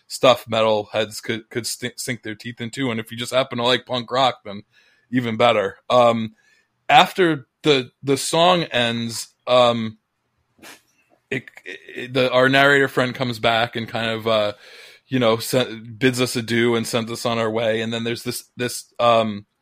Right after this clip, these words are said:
this kind of, uh, drum, drummy kind of outro, um, which, um,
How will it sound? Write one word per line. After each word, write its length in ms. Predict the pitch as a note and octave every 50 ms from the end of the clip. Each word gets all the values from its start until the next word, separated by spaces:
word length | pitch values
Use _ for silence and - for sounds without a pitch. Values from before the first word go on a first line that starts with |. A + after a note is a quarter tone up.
| - - _ _ _ _ _ _ _ _ _ _ _ _ _
this 200 | C3 C3+ C3 -
kind 240 | - - D3+ D3 C#3+
of, 160 | C3+ B2 A#2+
uh, 440 | B2 A#2+ A#2+ A#2 A#2 A2+ A2+ A2+ A2 - _ _ _ _ _ _ _ _ _ _ _ _ _ _ _ _ _ _ _ _ _ _ _ _ _ _ _ _ _ _ C3+
drum, 540 | A2+ A2+ A2+ B2+ C3 D3 C#3+ C#3 C#3+ C#3 - -
drummy 760 | A#2 - A#2+ A#2+ C3+ C3+ C3+ C#3+ C#3+ C#3 C#3 C3+ C3 C3 B2 -
kind 340 | C3+ C#3 C3 B2 A#2+ A#2 A2+
of 60 | -
outro, 720 | - B2 B2+ C3 B2+ - - C3+ A#2+ A2+ G#2+ G#2 G#2 G2 - _ _ _ _ _ _ _ _ _ _ _ -
um, 600 | A#2+ A#2+ A2+ A2+ A2 A2 G#2+ G#2 G#2 G2+ G#2+ - _ _ _ _ _ _ _ _ _ _ _ _ _ _ _ _
which, 760 | B2 C#3 B2+ B2 C3 B2+ B2 A#2+ - - - - - - - _
um, 640 | A#2+ B2 A#2+ A#2+ A#2 A2+ A2+ A2 A2 A2 A2 -